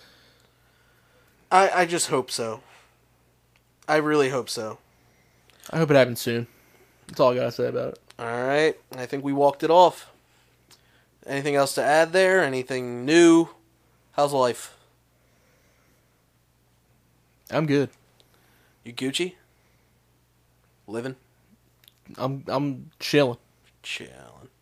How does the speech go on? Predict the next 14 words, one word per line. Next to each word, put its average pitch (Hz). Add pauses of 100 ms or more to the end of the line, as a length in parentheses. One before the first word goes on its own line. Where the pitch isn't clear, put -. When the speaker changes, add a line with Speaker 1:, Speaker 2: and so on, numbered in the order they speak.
(140)
Speaker 2:
Killing. 131 (540)
Speaker 1:
Yeah, -
that's -
chill. - (880)
So -
chill. - (1000)
Yeah, 64
they 71
gotta 120
get 131
that 131
Cali 127
chilling, 123
man. 117